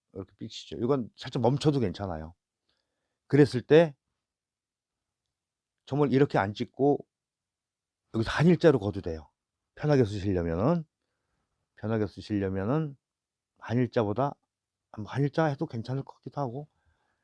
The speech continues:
그냥 이렇게, 여기, 이렇게, 이렇게 그으세요. 그럼 중심이 어디쯤 나온 게 확인이 됐죠. 여기가 중심이 아니고 요 사이 시작하는 여기가 중심이라고 보시면 돼요.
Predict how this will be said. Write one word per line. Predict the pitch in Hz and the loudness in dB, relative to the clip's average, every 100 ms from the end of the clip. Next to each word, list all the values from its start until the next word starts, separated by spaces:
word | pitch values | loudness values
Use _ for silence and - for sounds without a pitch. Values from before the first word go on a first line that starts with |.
| _ _ | _ _
그냥 | 107 123 113 | -6 -4 0
이렇게, | 139 135 117 104 | 0 0 -4 -4
여기, | 104 107 | -4 -6
이렇게, | - 107 123 120 | -8 -8 -4 -4
이렇게 | 127 123 123 | -2 -4 -4
그으세요. | 95 95 87 82 _ _ _ _ _ _ _ _ _ _ _ _ _ _ _ _ - | -8 -8 -10 -12 _ _ _ _ _ _ _ _ _ _ _ _ _ _ _ _ -8
그럼 | 139 139 | -4 -4
중심이 | - 147 120 151 | -2 -4 -2 0
어디쯤 | 113 120 - 131 | 0 0 -4 -2
나온 | 120 113 | 0 0
게 | 113 | -2
확인이 | 107 113 127 110 | -4 -6 -8 -10
됐죠. | 80 85 - 76 _ _ _ _ _ 113 | -10 -18 -14 -16 _ _ _ _ _ -4
여기가 | 127 139 139 | -2 4 2
중심이 | 123 107 113 | 2 -4 -4
아니고 | 107 107 127 104 | -4 -4 -4 0
요 | 117 110 | -2 -2
사이 | - 131 117 - _ | -4 -4 -4 -6 _
시작하는 | - 131 - 117 104 117 151 | -14 -12 -10 -8 -4 -4 -6
여기가 | 101 101 95 101 | -6 -6 -6 -8
중심이라고 | 104 87 98 90 82 78 | -8 -10 -8 -8 -8 -8
보시면 | 80 82 78 | -14 -12 -12
돼요. | 73 80 147 | -8 -4 -6